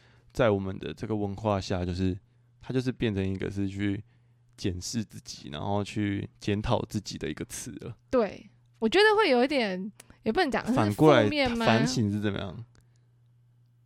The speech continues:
Speaker 1: 反复的省思吗？是这个？
Speaker 2: 反复的省思。
Speaker 1: <laughs> 但我也不知道为什么这个词好像就变成在我们的身上。哦，你好好去反省自己，好像感觉长辈对小孩会最常讲的一句话就是，“哎，你好好反省哦。”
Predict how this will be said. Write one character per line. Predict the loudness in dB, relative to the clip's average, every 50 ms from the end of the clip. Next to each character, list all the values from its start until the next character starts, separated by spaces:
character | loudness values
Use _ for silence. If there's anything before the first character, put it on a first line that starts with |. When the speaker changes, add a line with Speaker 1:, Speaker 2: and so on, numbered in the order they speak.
| _ _ _ _ _ _ _ _
Speaker 1:
反 | -6 -2 0 0 0 0
复 | 0 2 2 4
的 | 4 4
省 | 4 2 0 -2 -2 -4
思 | -6 -8 -8 -4 -2 0
吗？ | 2 2 0 0 -2 -6
是 | -6 -4 -2
这 | 0
个？ | 2 2
Speaker 2:
反 | 2 2 0 -2
复 | -2 0 2
的 | 2 2 2
省 | 0 -4 -8 -10
思。 | -10 -12 -10 -8 -8 -6 -6 -8 -10 _ _ _ _ _ _ _ _ _ _ _ _ _ _ _ _ _ _ _ _ _ -8
Speaker 1:
<laughs> | -8 -8 -8 -8 -10 -12 -8 -2 2
但 | 6 8
我 | 10 10 10
也 | 10
不 | 10 8
知 |
道 | 8 6
为 | 6 6
什 | 4 2
么 | 0
这 | 0 0
个 | 0 0 0
词 | -2 -8 -10 -6 -4 -4 -2 -2
好 | -2 -4 -4
像 | -2 -2 -2 0 2
就 | 0 0
变 | 2 0 0 0
成 | 0 -2 -4 -4
在 | 0 2 2 4
我 | 2
们 | 0 -4 -10
的 | -12 -10
身 | -8 -6 -4 -4 -4
上。 | -4 -6 -6 -10 _ _ _ 2
哦， | 6 6 6
你 | 6 6 2
好 | 2 4
好 | 4 4
去 | 4 4 4 2 2 2
反 | 0 0 0 0 0
省 | 0 -2 -2
自 | -2 -4
己， | -8 -8 -10 -12 -6 -2
好 | 0 2
像 | 2 2 2
感 | 0 -2 -2
觉 | -2 -2 -4 -6 _ -16 -20 -20 -20 _ _ -6 -2
长 | -2 -2 0
辈 | 0 2 2 2
对 | 2 2 2 2 0 -2
小 | -4 -4 -6
孩 | -4 -4 -6 -6
会 | -4 -4 -4
最 | -2 -2 -4
常 | -4 -4 -6 -8
讲 | -8 -10 -10 -10
的 | -12 -14
一 | -14 -16
句 | -16 -12 -10 -8
话 | -6 -6
就 | -6
是 | -6 -2
，“哎， | 0 2 2
你 | 2 4
好 | 6 6 6 6
好 | 6
反 | 4 2 0 0
省 | 0 -4 -4 -6 -8
哦。” | -8 -8 -8 -8